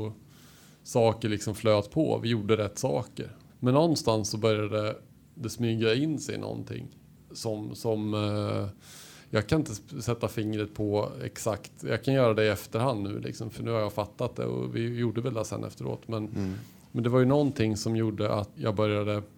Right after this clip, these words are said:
Speaker 1: jag vet själv när jag gick på, ja, men man gick på självhjälpsgruppsmöten och så där, så började jag ju tycka att fan, ska jag behöva gå så här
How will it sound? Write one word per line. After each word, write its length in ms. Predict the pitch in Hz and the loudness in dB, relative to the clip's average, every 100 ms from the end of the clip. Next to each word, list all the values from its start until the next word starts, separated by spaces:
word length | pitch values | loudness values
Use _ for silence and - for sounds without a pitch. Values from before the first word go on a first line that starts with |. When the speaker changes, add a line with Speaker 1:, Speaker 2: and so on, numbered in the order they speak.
| - - - - - - - | -20 -20 -20 -20 -20 -20 -2
Speaker 1:
jag 220 | 113 117 | 6 8
vet 200 | 139 - | 8 6
själv 340 | - 117 131 | 4 4 4
när 80 | 104 | 2
jag 160 | 107 101 | 4 4
gick 240 | 98 - | 2 -2
på, 380 | 110 107 107 101 101 107 123 131 - | 2 4 4 2 0 -4 -6 -6 -4
ja, 160 | - 104 | -2 0
men 140 | 107 | 0
man 220 | 104 104 107 | 0 0 0
gick 140 | 104 | -4
på 80 | 104 | -6
självhjälpsgruppsmöten 1600 | - 104 101 98 98 - - - 117 107 101 - 117 120 117 110 | -2 0 0 -2 -4 -14 -16 -12 -6 -4 -4 -6 -4 -2 -4 -8
och 60 | 107 | -10
så 100 | 120 | -6
där, 140 | 127 | -6
så 160 | 120 110 | -6 -4
började 280 | 110 107 107 | -4 -2 -2
jag 100 | 107 | -4
ju 60 | |
tycka 360 | 104 101 - 113 | -2 -4 0 -2
att 320 | 104 - - - - - - | -2 -8 -16 -18 -20 -18 -8
fan, 200 | - 143 | -6 -6
ska 140 | - | -4
jag 80 | 127 | -4
behöva 240 | 117 117 107 | -2 -2 -2
gå 380 | 101 117 127 - - - - - - | -2 -2 -2 -6 -12 -20 -20 -20 -20
så 160 | - 117 | -2 0
här 360 | 107 113 131 | 2 0 -4